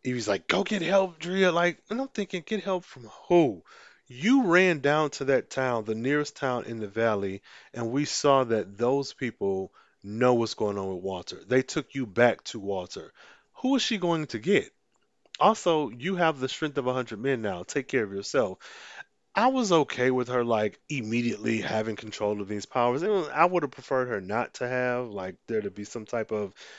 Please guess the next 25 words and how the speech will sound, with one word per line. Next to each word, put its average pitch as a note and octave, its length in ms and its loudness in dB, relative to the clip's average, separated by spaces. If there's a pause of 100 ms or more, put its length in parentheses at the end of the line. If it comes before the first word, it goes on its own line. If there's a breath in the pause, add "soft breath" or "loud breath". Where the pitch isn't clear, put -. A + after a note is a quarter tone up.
(400 loud breath)
stress, - 800 2 (180)
like, A2+ 200 2
even D3 200 2
if C3+ 140 2
it's B2 120 -2
just B2 260 -4
a G2+ 60 -2
minute A#2+ 300 2
or G#2+ 100 2
two B2+ 200 -2
of, G#2+ 100 -2
like, G#2 200 2
getting A2 220 -2
your G2 120 -4
bearings, A#2+ 460 0
but A2+ 360 0
whatever. G2+ 360 0
It G2 40 -6
didn't A2+ 180 -4
take A2 200 -10
me G#2+ 100 -6
out G2 140 -4
of F2+ 60 -8
the F2+ 80 -10
film. F2 340 -10